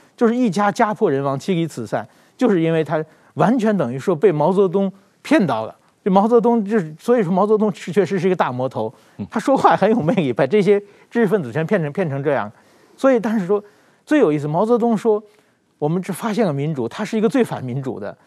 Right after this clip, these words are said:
Speaker 1: 而且毛泽东刚才也讲过，一九七六年他一去世，一个月之后，他的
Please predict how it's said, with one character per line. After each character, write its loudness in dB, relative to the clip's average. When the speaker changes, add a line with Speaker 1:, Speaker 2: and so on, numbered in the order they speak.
Speaker 1:
而 2
且 0
毛 -2
泽 2
东 -2
刚 0
才 0
也 0
讲 -4
过， -8
一 -2
九 2
七 -6
六 0
年 -4
他 -8
一 -4
去 -2
世， -6
一 0
个 2
月 6
之 0
后， 0
他 4
的 2